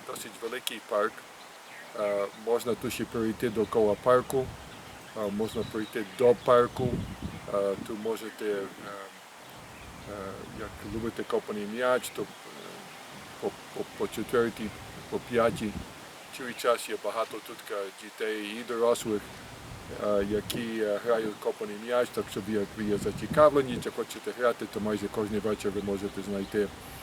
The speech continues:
е, тут десь, е, де, е, можна собі трохи покопати. Окей, я тепер стою тут в нашому Каплані парк, наш центральний парк.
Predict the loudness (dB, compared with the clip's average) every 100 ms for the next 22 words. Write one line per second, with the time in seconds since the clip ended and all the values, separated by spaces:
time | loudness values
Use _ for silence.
0 | -12 -12 -12 -6 -2 -2 -4 -6 -2 0
1 | 2 0 -2 -4 -4 -4 -2 -2 -4 -6
2 | -6 -6 -4 -4 -6 -8 -12 -12 -12 -12
3 | -12 -12 -8 -8 -6 -4 -6 -6 -2 -2
4 | -2 -6 -8 -14 -16 -16 -16 -16 -16 -16
5 | -12 2 8 10 12 12 12 12 12 12
6 | 12 12 12 12 12 12 12 10 12 12
7 | 12 10 6 8 8 8 6 4 8 10
8 | 10 8 0 2 0 -2 6 6 6 0
9 | 8 10 10